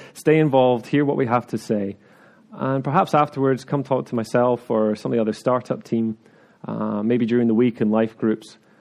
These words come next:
Uh, think through this, pray through this, and talk to us on why we believe that and why we think we're created equal yet diverse. So that's kind of the, the upfront issues. So we've got our passage ahead of us today, and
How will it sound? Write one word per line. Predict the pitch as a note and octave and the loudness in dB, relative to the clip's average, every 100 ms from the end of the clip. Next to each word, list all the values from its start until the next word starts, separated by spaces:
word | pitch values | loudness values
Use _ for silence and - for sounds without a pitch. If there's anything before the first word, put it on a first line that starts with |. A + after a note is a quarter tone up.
| _ - | _ -16
Uh, | - - - - - | -12 -10 -8 -8 -10
think | - F#3+ F3 | -4 -2 0
through | F3+ | 2
this, | D#3 A2+ | 2 0
pray | - D3 | 2 0
through | C#3 C3+ | 2 0
this, | A#2 G#2+ | 0 0
and | A2+ | -4
talk | C#3 C3+ | -2 -2
to | B2+ | -4
us | A#2+ | -4
on | A2+ | -4
why | D3+ E3+ | -2 0
we | D#3+ | -2
believe | C3+ C3 C#3 | 0 0 0
that | G#2+ G2+ | -2 -4
and | |
why | G#2 B2+ | -2 0
we | B2+ | -2
think | - A2+ G#2+ - _ _ _ - | -2 -4 -4 -10 _ _ _ -8
we're | A2 | -8
created | - A#2+ A2+ | -4 -4 -4
equal | A#2+ A2 - G2+ | -6 -6 -4 -4
yet | G2 - | -4 -6
diverse. | - G2 G2 G2 F2+ - _ _ _ _ _ _ _ _ _ _ _ _ _ _ _ _ - _ _ _ _ _ | -8 -8 -8 -10 -12 -20 _ _ _ _ _ _ _ _ _ _ _ _ _ _ _ _ -20 _ _ _ _ _
So | _ | _
that's | C3 | -10
kind | B2+ B2+ | -6 -2
of | A2+ | 2
the, | A2+ G#2+ - - - | 2 0 -6 -10 -4
the | |
upfront | - D#3 - D3+ C#3+ | 0 0 2 0 2
issues. | D3 C#3+ - A2+ | 2 0 0 0
So | - C3 | 0 0
we've | C3+ | 2
got | F3+ | 2
our | E3 | 4
passage | E3 E3+ E3 C#3 | 2 2 0 0
ahead | C#3 E3 | 2 4
of | |
us | D3+ C#3 | 2 -2
today, | - B2 D3 C#3+ | -2 2 2 4
and | C3+ | 2